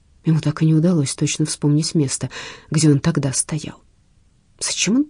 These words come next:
пытается это вспомнить? Чтобы выиграть время. Наконец он повернулся к двери.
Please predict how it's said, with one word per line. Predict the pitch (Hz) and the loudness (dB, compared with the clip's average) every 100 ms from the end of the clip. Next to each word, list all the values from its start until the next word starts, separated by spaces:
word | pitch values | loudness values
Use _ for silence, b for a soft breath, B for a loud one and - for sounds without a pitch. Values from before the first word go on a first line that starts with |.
| _ _ | _ _
пытается | 302 302 233 - | -4 0 -2 -2
это | 233 - | -6 -8
вспомнить? | - - 147 147 - - _ _ _ _ _ | -8 -6 -8 -6 -10 -14 _ _ _ _ _
Чтобы | - - 139 143 - _ _ _ _ - | -10 -6 -4 -4 -6 _ _ _ _ -2
выиграть | 151 143 147 - - | 0 0 -4 -8 -8
время. | 139 - - - _ _ _ _ _ _ _ _ _ _ _ - | -10 -12 -18 -20 _ _ _ _ _ _ _ _ _ _ _ 2
Наконец | 165 202 269 339 370 | 4 6 8 8 8
он | 359 | 8
повернулся | 330 294 285 302 - | 10 10 10 8 6
к | 285 | 4
двери. | 208 214 226 | 6 6 4